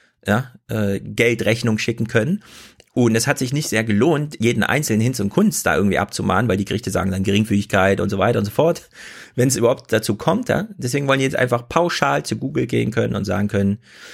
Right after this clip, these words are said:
wir möchten gerne, ja, von dir das Geld haben, wenn Hinz oder Kunz das neue Lied von Beyoncé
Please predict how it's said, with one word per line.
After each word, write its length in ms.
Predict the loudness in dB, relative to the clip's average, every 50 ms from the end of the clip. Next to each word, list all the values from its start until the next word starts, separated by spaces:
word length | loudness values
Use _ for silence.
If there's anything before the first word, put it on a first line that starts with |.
| -20 -20 -20 _ _
wir 180 | 0 2 4 4
möchten 320 | 4 2 0 0 0 2
gerne, 560 | 2 2 2 4 2 2 2 2 2 0 -2 -6 -12 _ _ _ _ _ _ _ _ _ _ _ _ _
ja, 220 | -2 -2 -2 -2 -6 -8 -2
von 200 | 0 0 2 2
dir 180 | 4 4 4
das 160 | 2 2 0 0
Geld 240 | 0 0 2 0
haben, 400 | 0 0 0 0 0 0 -2 -2 -2
wenn 360 | -4 -2 0 0 0 0 -2 -6 _ _ _ _
Hinz 380 | _ 0 2 2 2 -2 -2 -2
oder 240 | 0 2 2 2 2
Kunz 400 | 2 0 2 2 2 0 -2 -2
das 180 | -4 -4 -2
neue 360 | 0 0 2 2 2 0 -2 -6 -10
Lied 380 | -8 -4 -2 0 0 0 0 0
von 220 | 0 0 0 0
Beyoncé 640 | 2 2 2 2 2 0 0 0 2 2 2 2 0